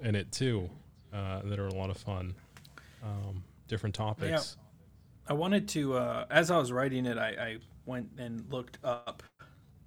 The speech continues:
Speaker 2: every single type of poem that they had, like haikus, acoustics, um, sonnets, and I wanted to include at least one of each in there.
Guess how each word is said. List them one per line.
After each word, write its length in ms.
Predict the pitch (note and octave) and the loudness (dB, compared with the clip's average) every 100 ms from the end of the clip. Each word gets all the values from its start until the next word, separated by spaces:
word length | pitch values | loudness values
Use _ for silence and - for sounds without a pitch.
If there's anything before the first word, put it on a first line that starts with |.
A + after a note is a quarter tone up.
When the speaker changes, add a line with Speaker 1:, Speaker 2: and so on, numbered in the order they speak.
| - - - - - | -20 -20 -20 -12 -4
Speaker 2:
every 240 | A#2+ B2 | -4 -2
single 500 | - A2+ A2 G#2+ G#2+ - - - - - - | -4 -6 -4 -6 -8 -14 -20 -20 -20 -16 0
type 240 | F3 D3+ | 0 0
of 120 | A2+ | -6
poem 360 | - G#2+ G#2 A2 | -6 -6 -6 -8
that 160 | G#2+ | -6
they 100 | A2+ | -4
had, 340 | A2 A2 G#2+ - | -2 -2 -2 -6
like 200 | G#2 - | -10 -2
haikus, 640 | A#2+ A2 - A2+ A2 - - - - | -2 -2 -6 -8 -8 -10 -14 -20 -16
acoustics, 800 | A#2+ - G#2+ - - G#2 - - - - - - | -12 -4 -4 -4 -6 -8 -8 -10 -10 -18 -18 -16
um, 420 | - A2 G2+ G#2 - - - | -10 -6 -6 -8 -12 -20 -10
sonnets, 680 | - B2 A2+ G#2+ G2+ - - - - - - | -2 0 0 -4 -6 -10 -10 -16 -20 -20 -6
and 180 | C3+ B2 | -2 0
I 60 | |
wanted 320 | A#2+ C3 C3 A#2+ | 2 4 2 0
to 220 | A#2 G#2 - | -2 -2 -6
include 400 | C#3 - E3+ C#3 | -6 2 4 4
at 80 | B2 | 2
least 260 | C3 - | -2 0
one 200 | A#2+ A#2+ | 0 0
of 220 | A2+ G#2 - | 0 -6 -8
each 480 | C#3 A#2+ - - - - - - | -4 -4 -2 -6 -8 -18 -20 -2
in 220 | C#3 C#3+ | 2 2
there. 420 | G#2 G2 - - | 0 -4 -8 -12